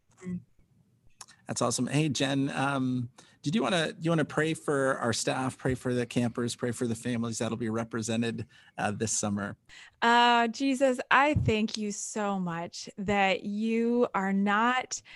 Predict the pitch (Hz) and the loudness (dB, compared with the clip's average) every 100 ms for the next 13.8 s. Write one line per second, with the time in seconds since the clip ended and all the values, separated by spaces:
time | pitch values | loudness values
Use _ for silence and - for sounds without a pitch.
0 | - - - _ 214 214 226 208 202 190 | -20 -20 -20 _ 2 4 4 4 2 4
1 | 190 - 185 196 190 190 - 196 196 - | 4 2 0 0 0 -2 -4 0 0 0
2 | 196 185 185 - 208 233 226 220 202 196 | -4 -4 -2 2 4 4 0 0 2 4
3 | 190 190 202 - - 190 185 190 - - | 4 2 -2 -10 -6 -2 0 -2 -8 -18
4 | 196 208 208 - 202 - 170 170 - 196 | 0 2 2 -2 -2 0 0 2 0 -2
5 | 233 - 202 196 190 190 196 202 220 226 | -6 -2 2 6 6 4 2 2 2 2
6 | 233 - 190 185 185 196 - - - - | 2 2 2 2 2 -2 -6 -10 -6 0
7 | 214 233 262 277 - - _ 226 - 220 | 2 4 4 2 -4 -20 _ -18 -8 -4
8 | 202 214 208 180 - - - - - - | -2 0 0 0 -4 -14 -18 -20 -20 -20
9 | - - 202 190 - - - - 202 196 | -12 0 4 4 2 -6 -14 -8 -4 -2
10 | 190 180 175 180 196 208 - - - - | -2 -2 -2 -4 -6 -8 -16 -20 -20 -20
11 | - - - _ _ - 269 247 - - | -20 -20 -20 _ _ -4 -2 -2 2 4
12 | 226 262 247 - 202 202 208 202 190 185 | 6 4 4 4 4 4 2 0 -2 -2
13 | 165 175 - 202 190 - 208 | -2 -4 -4 -2 -2 0 2